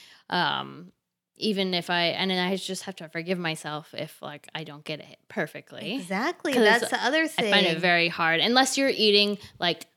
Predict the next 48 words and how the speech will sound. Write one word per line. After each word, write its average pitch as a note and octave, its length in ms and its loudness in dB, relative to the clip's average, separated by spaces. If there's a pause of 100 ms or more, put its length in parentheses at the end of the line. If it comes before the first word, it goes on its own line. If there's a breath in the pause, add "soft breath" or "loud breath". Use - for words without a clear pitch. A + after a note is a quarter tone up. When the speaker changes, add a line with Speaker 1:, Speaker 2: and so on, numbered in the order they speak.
(140)
Speaker 1:
plain F3+ 440 2
chicken E3 340 -4
breast D3+ 420 -8
and D#3 220 -12
white C#3+ 300 -6
rice, C#3+ 360 -6
where D#3+ 120 -4
it's D3 180 -8
like, D3 300 -8 (280 soft breath)
there's F3 200 0
no, D#3 580 0 (1300)
you G#3 60 2
know, F#3+ 80 4
'cause G3+ 200 -2
everything G#3+ 300 6
has F#3 180 2
a F3+ 80 2
little F#3 360 6
bit E3+ 160 4
of E3+ 160 -2
protein E3+ 440 -4
or E3 80 -8
a D#3+ 80 -8
little F3+ 300 4
bit G#3 80 2
Speaker 2:
Right. F#3 260 4
Speaker 1:
of F3 60 -6
carbs. E3 320 4
Like, E3+ 140 2
so E3+ 140 2
it's E3+ 120 -2
like E3+ 260 0
finding F#3+ 260 0
something E3+ 260 -12
that D3+ 120 -14
makes D#3 320 -10
you, D#3 240 -8
like, C#3+ 220 -20 (100)
nail E3+ 400 -6
those D#3+ 260 -12
numbers D#3 580 -12
is A3+ 100 -2
Speaker 2:
Yeah. A3+ 140 4
Speaker 1:
just, F3 240 -2
like, D3+ 240 -2
really, E3+ 420 -4
really C3+ 260 -6
hard. D3 360 -4